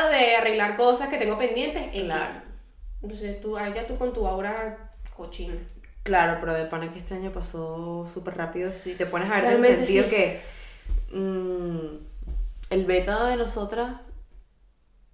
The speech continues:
Speaker 2: el beta que pasó, pues, fue como en
Speaker 1: Ujú.
Speaker 2: abril, ¿no?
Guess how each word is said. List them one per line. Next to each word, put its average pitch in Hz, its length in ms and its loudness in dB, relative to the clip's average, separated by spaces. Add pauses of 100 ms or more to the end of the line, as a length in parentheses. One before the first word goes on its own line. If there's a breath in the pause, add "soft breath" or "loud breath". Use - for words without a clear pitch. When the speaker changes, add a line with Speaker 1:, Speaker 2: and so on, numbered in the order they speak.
(380)
Speaker 2:
el 170 140 0
beta 165 280 2
que 214 80 -2
pasó, 208 320 -2
pues, 185 200 2 (640)
fue 175 200 -6
como 208 160 0
en 208 60 2
Speaker 1:
Ujú. 175 100 4
Speaker 2:
abril, 208 320 4
¿no? 175 160 -4